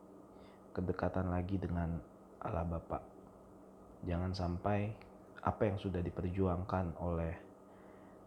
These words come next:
Tuhan Yesus di kayu salib, kita lupakan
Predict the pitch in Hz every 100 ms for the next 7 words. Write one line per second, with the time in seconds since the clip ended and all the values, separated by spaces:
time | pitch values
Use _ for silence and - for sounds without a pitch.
0 | - - 92 87 90 87 87 87 92 82
1 | 82 87 82 80 107 - - - - -
2 | - - - - - - - - - 92
3 | 95 107 - - - - - - - -
4 | - - 98 - 92